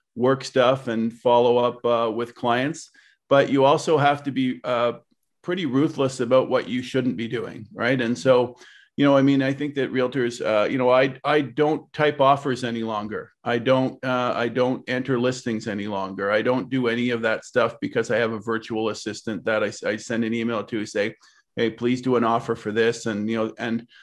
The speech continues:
so it's really picking, uh, what you're good at and, and what you have to do. Um, but I think that, uh, you know, but that's also twenty years of being on boards and being, uh, uh, and so, you know, as you know, we have an incredible staff.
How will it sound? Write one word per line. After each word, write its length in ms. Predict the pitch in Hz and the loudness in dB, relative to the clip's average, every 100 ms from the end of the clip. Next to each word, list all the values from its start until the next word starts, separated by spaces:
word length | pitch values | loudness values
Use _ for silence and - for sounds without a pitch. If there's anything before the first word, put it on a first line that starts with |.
| _ | _
so 180 | - 147 | 2 4
it's 160 | 139 139 | 4 2
really 240 | 165 185 | 2 2
picking, 440 | 180 175 170 156 139 | 2 -2 0 0 0
uh, 240 | 131 123 | 0 0
what 280 | - 135 127 | 0 0 0
you're 140 | 127 | -4
good 240 | 120 127 131 | 0 2 4
at 240 | 139 151 | 4 2
and, 200 | 131 127 | 0 -2
and 240 | 120 127 | -4 -4
what 220 | 120 131 120 | 0 0 0
you 180 | 127 113 | -4 -2
have 380 | 123 120 131 - | 0 0 0 -6
to 120 | 123 | -4
do. 400 | 120 131 196 - _ _ - | -2 0 -2 -4 _ _ -2
Um, 360 | 127 127 131 131 - _ | 2 4 2 -2 -18 _
but 100 | 160 | 4
I 100 | 160 | 4
think 220 | 156 196 190 | 4 0 4
that, 260 | 170 147 | 2 4
uh, 540 | 160 151 139 139 135 117 | 4 4 4 2 0 -2
you 80 | 165 | 0
know, 300 | 160 151 - | 2 0 -4
but 300 | 143 160 165 | -6 -6 0
that's 400 | 175 185 - - _ _ _ | 2 2 -2 -16 _ _ _
also 320 | - 165 135 135 | -4 -2 0 0
twenty 340 | 135 147 143 | 0 2 4
years 380 | 131 131 135 135 | 4 4 0 0
of 200 | 123 113 | -4 -2
being 240 | 127 127 | 0 0
on 200 | 120 120 | 0 -2
boards 480 | 113 120 131 127 123 | -2 0 0 -2 -2
and 280 | 120 117 107 | -2 -2 -2
being, 440 | 123 123 127 127 | -4 0 0 0
uh, 280 | 120 117 113 | 0 -2 -2
uh, 180 | 117 117 | -4 -4
and 160 | 113 127 | -2 -2
so, 380 | 127 127 123 - - _ | 0 0 0 -4 -20 _
you 140 | - 147 | 2 2
know, 140 | 143 | 2
as 240 | - 143 147 | 2 2 2
you 120 | 151 | 4
know, 600 | 135 151 113 95 117 127 - | 4 4 2 0 -6 -10 -4
we 160 | 135 | -2
have 280 | 127 131 131 | 2 2 2
an 100 | 127 | 2
incredible 800 | 123 123 - 131 127 143 135 117 | 0 -2 -4 0 2 4 2 0
staff. 640 | - - 98 - 131 - | -4 -4 -4 -6 -12 -20